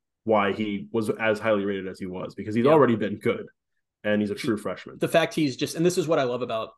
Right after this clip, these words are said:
Speaker 2: top one hundred players, especially linemen, is that he, he just came in as a starting caliber player. Like, yeah, you kinda wish that you didn't have to start him right now. And there have been some ups and downs, but what he is, the fact that he's already this good, I mean, I think it's safe to say he is gonna grow into a phenomenal player over the next couple of years. And that is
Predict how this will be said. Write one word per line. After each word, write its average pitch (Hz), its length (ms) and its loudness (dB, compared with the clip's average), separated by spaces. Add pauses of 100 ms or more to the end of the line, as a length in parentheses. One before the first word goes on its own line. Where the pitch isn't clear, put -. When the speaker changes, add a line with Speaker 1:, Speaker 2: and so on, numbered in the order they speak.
(120)
Speaker 2:
top 117 220 -6
one 113 80 -6
hundred 107 200 -10
players, 110 280 -8
especially 107 460 -8
linemen, 110 400 -8
is 104 120 -10
that 113 160 -6
he, 139 140 -4
he 151 200 -4
just 180 200 2
came 135 300 -4
in 113 220 -6
as 113 180 -8
a - 40 -14
starting 104 300 -8
caliber - 320 -12
player. - 380 -14
Like, 117 220 -6
yeah, 156 240 4
you 143 160 0
kinda 147 260 0
wish 139 260 0
that 131 80 -2
you 113 60 -6
didn't 113 140 -8
have 104 120 -12
to - 60 -18
start 101 280 -6
him 92 60 -10
right 87 160 -8
now. 65 280 -8
And 110 100 -10
there 143 120 0
have 131 80 -4
been 131 160 0
some 123 160 -6
ups 110 180 -6
and 107 100 -8
downs, 110 320 -8
but 107 220 -8 (720)
what 156 320 2
he 208 260 2
is, 143 160 4
the 139 280 2
fact 208 220 0
that 151 80 0
he's 135 120 0
already 117 200 -2
this 110 160 -12
good, 107 180 -6
I 107 60 -8
mean, 117 120 -6
I 139 60 -2
think 156 160 -2
it's - 100 -6
safe - 140 -6
to 104 80 -14
say 104 160 -8
he 113 100 -10
is 104 80 -12
gonna 87 140 -12
grow 92 200 -8
into 95 180 -12
a 98 40 -12
phenomenal 85 640 -10
player 87 240 -8
over 78 100 -8
the - 60 -8
next 87 180 -14
couple 117 200 -10
of 101 60 -8
years. 90 260 -8
And 98 220 -12
that 131 180 -2
is - 240 -10